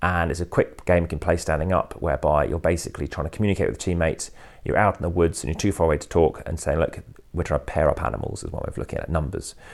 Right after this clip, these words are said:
Perspectives by Dave Neal and Matthew Dunstan. You can check my playlist for those on the YouTube channel.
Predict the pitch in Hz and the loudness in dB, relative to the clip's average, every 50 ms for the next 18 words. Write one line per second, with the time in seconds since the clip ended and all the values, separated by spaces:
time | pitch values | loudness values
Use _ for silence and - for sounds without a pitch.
0 | - - - 110 - - - - - - - 175 175 160 - - - 82 82 80 | -14 2 4 4 6 8 8 6 6 8 6 6 6 6 2 0 0 2 2 0
1 | - - 85 82 80 80 85 87 92 98 113 127 139 147 143 - - - 98 87 | 0 2 2 2 2 2 2 0 2 4 4 6 6 6 6 4 2 -2 -4 -2
2 | 87 90 98 98 95 - - 92 90 - - 90 101 - - - 120 143 156 139 | -2 0 0 0 -2 -2 -6 -8 -4 2 2 2 4 2 0 0 2 2 2 0
3 | - - - 98 - - 85 - - - - 85 87 90 90 - - - 82 78 | -2 -2 -2 -2 -2 -2 -4 -6 -6 0 2 2 4 4 2 0 -4 0 2 2
4 | 80 82 85 - - - 85 76 85 82 80 87 87 - 76 78 - 104 101 113 | 4 2 2 -2 -4 -4 -4 -4 -4 -2 -4 -4 -4 -4 -6 -2 2 4 6 6
5 | 117 117 - | 6 4 2